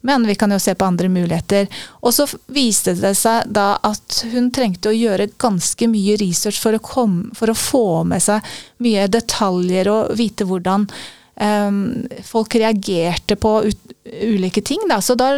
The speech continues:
laget hun til en sånn arrangementsserie sammen med en frivillig organisasjon,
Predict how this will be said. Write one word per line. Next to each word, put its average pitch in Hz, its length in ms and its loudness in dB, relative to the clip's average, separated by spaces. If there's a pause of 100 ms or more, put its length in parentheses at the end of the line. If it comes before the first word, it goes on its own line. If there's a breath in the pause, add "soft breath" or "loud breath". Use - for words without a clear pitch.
(140)
laget 196 560 0
hun 233 240 2
til 190 280 -2
en 220 200 0
sånn 214 180 0
arrangementsserie 202 1160 0
sammen 190 440 -2
med 208 140 -2
en 220 60 2
frivillig 208 440 0
organisasjon, 202 720 0